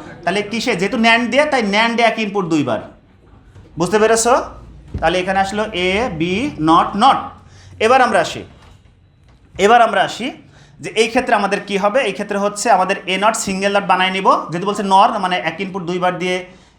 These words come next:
এ নট বানাবো, এক ইনপুট দুইবার দিয়ে কি বানাবো বলো তো? বি নট বানাবো।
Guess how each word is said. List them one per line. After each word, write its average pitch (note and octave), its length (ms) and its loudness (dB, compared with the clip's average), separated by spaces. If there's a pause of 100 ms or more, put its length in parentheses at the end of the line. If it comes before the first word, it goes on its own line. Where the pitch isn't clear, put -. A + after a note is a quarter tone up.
এ F3 120 0
নট F#3+ 160 2
বানাবো, G3+ 500 4 (560)
এক E3 220 -4
ইনপুট F#3 260 -6
দুইবার F3 380 0
দিয়ে F3 140 -2
কি F3+ 140 -6
বানাবো F#3 380 2
বলো F#3+ 200 2
তো? A3+ 340 0 (360)
বি D#3 120 0
নট F#3 180 0
বানাবো। G3+ 540 2